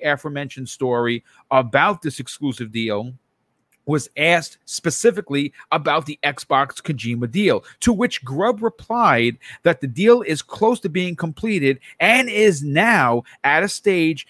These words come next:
it's no longer likely that they will fall, that, that it will fall through. Meanwhile, Grubb also stated that Xbox recent recruitment of former Portal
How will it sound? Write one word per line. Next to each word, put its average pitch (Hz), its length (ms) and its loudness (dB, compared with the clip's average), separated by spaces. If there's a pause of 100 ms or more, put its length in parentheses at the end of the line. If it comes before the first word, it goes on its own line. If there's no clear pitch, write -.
(120)
it's 147 200 -2
no 156 220 2
longer 160 580 2
likely 127 800 -2 (220)
that 139 160 -2
they 147 140 0
will 135 180 0
fall, 139 360 2
that, 127 260 0
that 131 180 4
it 131 80 2
will 139 100 -2
fall 107 320 -2
through. 170 420 2 (380)
Meanwhile, 147 580 2
Grubb 165 300 0
also 185 460 -4
stated 175 520 0
that - 240 -4
Xbox 208 640 -2
recent 190 440 -6
recruitment 160 600 -6
of 131 160 0
former 226 540 0 (120)
Portal 190 560 4